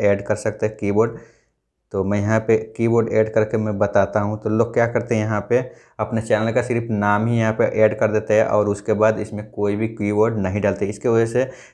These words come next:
चैनल ग्रो नहीं होता है या चैनल सर्च में नहीं आता है या वीडियो सर्च में नहीं आता है, तो इसके वजह से दिक्कत का सामना करना पड़ता है। तो इसमें आपको कीवर्ड से यहाँ पे सेट करना होता है। तो यहाँ पे देख सकते हैं मैं यहाँ पे कीवर्ड ओपन कर लेता हूँ।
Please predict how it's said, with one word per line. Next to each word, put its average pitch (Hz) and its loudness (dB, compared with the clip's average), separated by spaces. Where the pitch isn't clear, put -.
चैनल 110 0
ग्रो 104 4
नहीं 107 0
होता 104 -2
है 104 2
या 110 4
चैनल 104 0
सर्च 101 -2
में 107 -2
नहीं 101 -2
आता 101 -2
है 98 2
या 101 2
वीडियो 95 0
सर्च 101 -6
में 95 -6
नहीं 95 -4
आता 92 -2
है, 113 -2
तो - -8
इसके 127 0
वजह 123 4
से 123 -4
दिक्कत 104 -2
का 113 2
सामना 107 0
करना 104 0
पड़ता 104 0
है। 104 4
तो 104 -2
इसमें 107 -2
आपको 101 -4
कीवर्ड 107 0
से 110 -6
यहाँ 104 -2
पे 107 0
सेट 107 -2
करना 104 0
होता 101 0
है। 110 0
तो 120 -4
यहाँ 117 0
पे 117 -2
देख 117 4
सकते 113 -2
हैं 110 2
मैं 110 2
यहाँ 107 0
पे 110 -4
कीवर्ड 110 2
ओपन 104 2
कर 110 2
लेता 101 0
हूँ। 104 -2